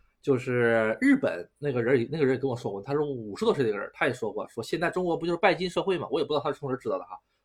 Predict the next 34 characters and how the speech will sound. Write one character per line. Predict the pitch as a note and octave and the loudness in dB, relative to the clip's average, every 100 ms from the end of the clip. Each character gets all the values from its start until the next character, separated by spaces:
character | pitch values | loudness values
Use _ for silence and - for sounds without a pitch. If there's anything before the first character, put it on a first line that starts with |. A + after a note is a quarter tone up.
| - | -6
他 | C3 | 0
就 | C3+ | 0
说， | C3+ C3+ | 0 -2
哎， | G3 - _ _ | -2 -6 _ _
中 | - A3 | -4 0
国 | G#3+ | 0
现 | G#3+ | 0
在 | G#3 | -2
不 | G3+ | 0
也 | |
拜 | - D#3 | 0 0
金 | D#3+ | -2
社 | D3+ | -6
会 | D3 | -8
吗？ | A2+ | -8
其 | - G3 | -6 -2
实 | G#3 | 0
日 | C#4+ - | 0 0
本 | - | -4
七 | - G3+ | -6 -2
八 | G#3 | -2
十 | G#3 | -2
年 | G3 G3+ | -4 -2
代 | G3+ | -2
的 | C3 | -2
时 | |
候 | C3 | -4
也 | B2+ - | -4 -8
是 | - | -6
一 | F3+ | -2
样 | E3 A#3 | 2 2
的 | G#2 | 0
社 | - | -8
会 | - | -16